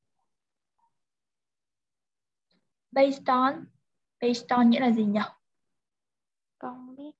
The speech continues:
Speaker 1: Ừ, based on là dựa vào, dựa trên cái gì đó.
Speaker 2: À, các chiến lược giảng dạy dựa trên, à, công nghệ giáo dục và có các chiến lược giảng dạy dựa trên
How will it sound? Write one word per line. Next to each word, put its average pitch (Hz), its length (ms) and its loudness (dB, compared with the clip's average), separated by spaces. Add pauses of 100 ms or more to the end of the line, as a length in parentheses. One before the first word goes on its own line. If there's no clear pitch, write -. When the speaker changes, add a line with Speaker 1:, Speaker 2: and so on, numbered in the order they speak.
(580)
Speaker 1:
Ừ, 226 100 2 (440)
based 254 300 -2
on 247 260 2
là 214 320 0
dựa 240 360 0 (220)
vào, 220 460 2
dựa 226 280 -4 (120)
trên 269 580 0 (100)
cái 208 160 -8
gì 220 120 -4
đó. 214 480 0 (840)
Speaker 2:
À, 240 520 -4 (100)
các 339 180 0 (200)
chiến 240 300 -6
lược 311 140 2 (160)
giảng 226 180 -4 (120)
dạy 240 200 -6 (160)
dựa 254 120 -6 (160)
trên, 254 320 -8
à, 247 140 -12 (920)
công 262 240 -2
nghệ - 160 -6
giáo 214 200 -2
dục 285 180 -2 (240)
và 220 360 -10
có 220 140 -10 (680)
các 302 160 -4 (220)
chiến 240 140 -4
lược 294 180 -2
giảng 233 180 -2
dạy 247 300 2
dựa 262 160 -4
trên 262 160 -6